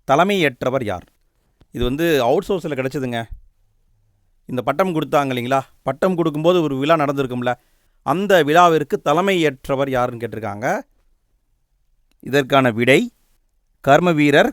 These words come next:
காமராசர். காமராசர் தலைமையில் தான் விழா நடந்திருக்கு. அப்போ தான் இந்த பட்டம் கொடுத்துருக்காங்க. அடுத்த வினா பாருங்க. தேப்போ மீனாட்சி சுந்தரத்திற்கு நடமாடும் பல்கலைக்கழகம்,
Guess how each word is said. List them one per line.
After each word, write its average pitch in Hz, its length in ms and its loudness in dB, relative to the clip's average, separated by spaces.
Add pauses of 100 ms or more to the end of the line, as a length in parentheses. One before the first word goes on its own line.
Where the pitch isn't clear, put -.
காமராசர். 139 680 4
காமராசர் 143 680 0
தலைமையில் 131 400 -2
தான் 226 160 -2 (440)
விழா 127 180 2
நடந்திருக்கு. 120 480 -4 (100)
அப்போ 135 280 0
தான் 190 180 2
இந்த 147 120 -2
பட்டம் 170 360 -2 (280)
கொடுத்துருக்காங்க. 98 560 -8 (960)
அடுத்த 123 240 -2 (220)
வினா 120 220 -2
பாருங்க. 117 320 0 (760)
தேப்போ 220 320 4
மீனாட்சி 185 420 0
சுந்தரத்திற்கு 120 580 -2 (680)
நடமாடும் 165 800 6
பல்கலைக்கழகம், 131 880 2